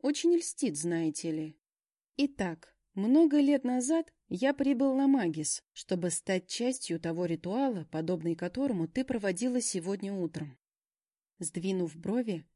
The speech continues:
я наморщила лоб. «Много лет назад», повторила я одну из фраз Силуана. «Это невозможно.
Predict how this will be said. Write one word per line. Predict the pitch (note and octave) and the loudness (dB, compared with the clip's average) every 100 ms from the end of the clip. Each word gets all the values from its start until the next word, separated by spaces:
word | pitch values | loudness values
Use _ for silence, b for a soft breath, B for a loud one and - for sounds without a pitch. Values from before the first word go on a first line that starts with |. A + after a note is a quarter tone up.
| - | -12
я | F3 B3+ | -2 0
наморщила | C4+ F#3+ G#3 G#3 A3 G#3+ | 2 0 -4 -6 -6 -6
лоб. | G3+ E3+ - _ _ _ _ _ _ - | -4 -6 -6 _ _ _ _ _ _ -6
«Много | E3+ F#3 A#3+ A3+ A#3+ | -2 0 0 2 0
лет | A#3 A#3 A#3 | 2 0 -2
назад», | A#3+ A#3+ F#3+ D#3+ _ _ _ _ | -4 -4 -6 -8 _ _ _ _
повторила | - E3 E3+ E3+ A3+ B3 | -12 -10 -6 -4 -4 -4
я | G3+ F3+ F#3 | -4 -4 -4
одну | D#3+ F3+ | -4 -4
из | E3 - | -4 -6
фраз | - G#3+ - | -8 -6 -6
Силуана. | - G3+ G3 G#3 F3 D#3 C#3+ _ _ _ _ _ - | -6 -6 -8 -6 -6 -6 -10 _ _ _ _ _ 0
«Это | D4 G#3+ | 0 0
невозможно. | F3 F#3 B3 B3+ B3 G3 D#3 D#3 | -4 0 0 2 2 2 -2 -6